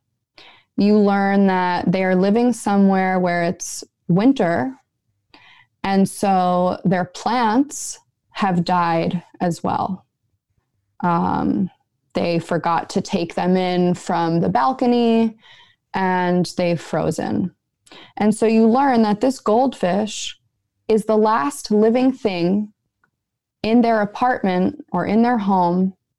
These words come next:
besides them. So with their goldfish dying, they are now faced with their own mortality. They, especially as an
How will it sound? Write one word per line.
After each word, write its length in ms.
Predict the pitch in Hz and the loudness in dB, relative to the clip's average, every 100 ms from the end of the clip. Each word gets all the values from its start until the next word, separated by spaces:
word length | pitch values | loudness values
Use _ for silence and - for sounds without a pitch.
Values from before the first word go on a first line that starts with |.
| _ | _
besides 480 | 208 - 185 180 160 | -6 -2 -2 0 -4
them. 340 | - - - 190 _ _ _ _ _ _ _ _ _ _ - - _ - | -6 -6 -8 -10 _ _ _ _ _ _ _ _ _ _ -20 -20 _ -10
So 400 | - 202 196 196 | -2 0 2 2
with 260 | 208 214 | 2 2
their 140 | 214 202 | 2 2
goldfish 720 | 214 240 254 - 220 - - | 2 2 0 -2 -4 -4 -2
dying, 560 | 202 220 214 180 170 | 0 0 0 0 0
they 160 | 175 185 | -2 0
are 100 | 185 | 0
now 240 | 190 214 | 2 0
faced 480 | 233 - 208 202 - | -2 -2 0 0 -2
with 140 | 190 | -4
their 200 | 190 185 | 0 -2
own 220 | - 180 180 | 0 0 2
mortality. 880 | 165 165 185 101 - - - 202 - _ _ _ _ | 0 -2 -4 -4 -4 -4 -6 -8 -12 _ _ _ _
They, 680 | 190 190 185 185 185 190 - - _ 196 | 0 0 0 -2 0 -2 -4 -8 _ -6
especially 580 | 185 - 330 - 240 | -4 -2 -4 0 0
as 140 | 208 202 | 2 2
an 140 | 190 | 0